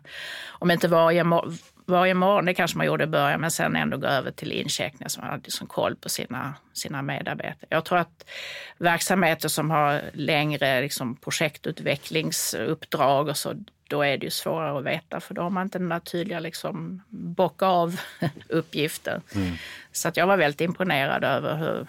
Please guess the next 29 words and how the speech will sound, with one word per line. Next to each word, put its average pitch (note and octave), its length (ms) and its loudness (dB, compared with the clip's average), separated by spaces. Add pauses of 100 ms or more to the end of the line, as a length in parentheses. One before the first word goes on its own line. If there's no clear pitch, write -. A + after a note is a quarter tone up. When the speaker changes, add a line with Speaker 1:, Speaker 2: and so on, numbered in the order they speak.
(180)
Speaker 1:
alla A1+ 240 -2
liksom - 380 -8 (100)
tog - 240 -4
sig - 140 -2
an, - 320 0 (340)
eh, - 140 -12
sina C#3 500 -6 (400)
uppdrag, A2+ 500 -2
fast - 340 -8
då - 120 -4
från D#3+ 480 -10
hemmaplan. - 720 -4 (140)
Och F#3 100 2
så G3+ 60 2
såg F#3+ 160 2
vi F3+ 80 2
till D#3 240 0
att - 120 -2
de - 200 -6
fick - 420 -10 (480)
hem A#3+ 160 4
sina A#3 260 4
skärmar A#3 440 6
om G#3+ 100 4
de G#3+ 160 2
ville G#3+ 240 2
det G#3 360 2
och G3+ 160 0 (180)
kontorsstol. G3+ 800 -2